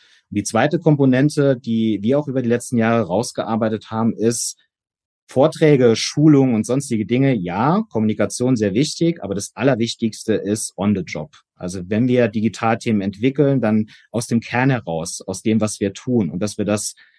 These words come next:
in die Organisation hineintragen über konkrete Projekte. Wenn die Leute es erleben und an den Projekten mitarbeiten, dann muss ich das auch nicht auf einer theoretischen Basis erklären, sondern jeder sieht, was es bringen kann, jeder möchte dann auch mitarbeiten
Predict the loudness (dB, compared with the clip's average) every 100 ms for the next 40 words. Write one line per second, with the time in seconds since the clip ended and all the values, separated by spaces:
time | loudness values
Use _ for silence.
0 | _ -6 -4 -2 0 0 0 -2 0 0
1 | 0 0 0 -2 -2 -2 0 0 0 -2
2 | -4 -6 -6 -6 -6 -4 -4 -6 -4 0
3 | 2 4 2 0 -4 -4 -8 -4 0 2
4 | 4 2 0 -2 -4 -2 -2 -2 -4 -4
5 | -2 -2 -2 -6 -6 -4 -2 -2 -4 -4
6 | -16 -4 0 2 0 -2 -8 -2 2 2
7 | 0 -4 -2 -4 -2 0 0 -2 -4 -2
8 | 0 -2 -4 -10 -6 -2 0 0 0 0
9 | 0 0 0 0 0 0 -4 -4 -8 -10
10 | -10 -2 -2 -2 -4 -2 0 0 2 0
11 | -2 -6 -6 -4 -4 -4 -6 -2 -2 -2
12 | -4